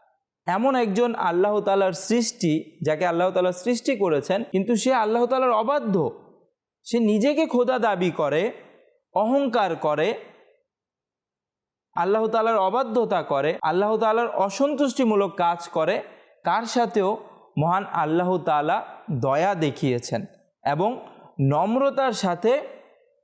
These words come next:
কথা বলার জন্য হযরত মূসা আলা নবী ইনা ওয়া আলাইহিস সালাতু ওয়াস সালামকে আদেশ করেছেন।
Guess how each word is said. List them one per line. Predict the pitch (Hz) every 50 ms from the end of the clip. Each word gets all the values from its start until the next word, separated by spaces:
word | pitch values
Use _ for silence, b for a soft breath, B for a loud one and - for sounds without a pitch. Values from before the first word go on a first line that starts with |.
| _ _ _ _ _ _ _ _ _ _ _ _ _ -
কথা | 175 175 180 180 226 254
বলার | 220 220 196 185 180 170 165 151
জন্য | 147 156 147 156 165 185 233 269 - - - - - - -
হযরত | 151 160 185 190 202
মূসা | 220 180 151 170 180 175 269 269
আলা | 240 220 202 196 190
নবী | 180 160 156 160 196 202 180 175 175
ইনা | 170 165 180 185
ওয়া | 175 160 156
আলাইহিস | 156 160 175 170
সালাতু | - - 156 147 147 156 156 170
ওয়াস | 170 160 -
সালামকে | 156 143 143 147 160 165 170 170
আদেশ | 135 131 113 120 123 - -
করেছেন। | - 131 110 110 110 - - - - - 277